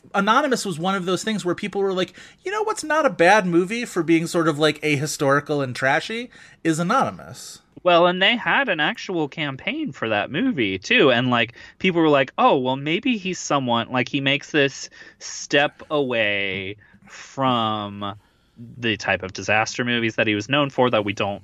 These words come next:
Speaker 2: take that seriously, and, like, delivered a watchable, well-crafted movie. I mean, and it got an Oscar nomination. So, like, the campaign paid off, even if it was, like, a costume drama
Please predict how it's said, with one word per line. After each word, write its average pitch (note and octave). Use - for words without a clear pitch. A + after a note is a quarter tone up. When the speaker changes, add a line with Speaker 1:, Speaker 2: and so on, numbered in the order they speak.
Speaker 2:
take -
that F2
seriously, F3
and, A#2
like, A2
delivered A#2
a G#2+
watchable, B2
well-crafted A#2+
movie. C3
I G#2+
mean, G#2+
and G#2
it -
got C3
an F3
Oscar F3
nomination. G#2+
So, A2
like, G#2+
the A2
campaign F3
paid F#3
off, E3+
even C3
if C3
it C3+
was, A#2+
like, G#2
a G#2
costume A2+
drama D3+